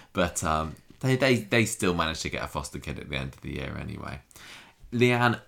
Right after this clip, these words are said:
begs for Imran to represent her when she tries to sue the hospital over their alleged mistreatment of Oliver, because she gets it into her head, doesn't she, that the hospital has,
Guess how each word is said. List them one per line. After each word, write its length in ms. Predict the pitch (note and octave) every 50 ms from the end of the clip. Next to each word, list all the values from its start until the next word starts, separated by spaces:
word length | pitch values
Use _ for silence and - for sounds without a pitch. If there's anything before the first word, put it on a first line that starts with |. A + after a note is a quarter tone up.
| _ _ _ -
begs 420 | - A2+ A2 A2+ A2 G2 - - -
for 100 | A2+ -
Imran 460 | - G#2 G#2 G2 F#2 E2+ D#2 E2 E2
to 100 | - F#2
represent 540 | F2+ D#2 - - F2+ E2 F#2 F2+ F2 D#2 D#2
her 140 | D2+ C#2+
when 140 | D2+ D#2+ D#2
she 140 | D2 - F#2
tries 300 | - - G2 F2+ F2 E2+
to 80 | - F2
sue 180 | - - F2 E2
the 100 | E2+ E2
hospital 640 | - G2+ F#2 - - - D#2+ - - D2+ D2 D2+ -
over 380 | - E2+ E2+ D#2 C#2+ E2+ D#2+ D#2
their 400 | D2 D#2+ D#2+ D#2 D#2 D#2 D#2 D2+ -
alleged 460 | E2 E2 D#2+ D#2 D2+ - E2+ D2 D2+
mistreatment 760 | E2 E2 D#2+ - - - - G#2+ F#2 E2 C#2+ D2+ D#2 D#2 C#2+
of 140 | E2+ D#2 D2
Oliver, 360 | C#2+ C#2 C#2 C2+ A#1+ C#2 D2
because 260 | D2+ D#2+ D2+ E2+ E2
she 140 | - - F#2+
gets 260 | F2 F2 D2+ - -
it 80 | - C2
into 180 | D#2 D#2 E2
her 120 | D#2+ D#2 D2+
head, 180 | E2+ E2+ D#2 D2
doesn't 340 | E2 D#2 C#2+ D2+ C2+ A1+ B1
she, 200 | - D2+ C#2+ C#2+
that 180 | C#2 C2+ B1+
the 120 | C#2+ D#2 D#2+
hospital 520 | E2 D2+ - - D2+ C#2+ - D2+ D2 D2
has, 320 | D2+ D#2 D2+ D2 - -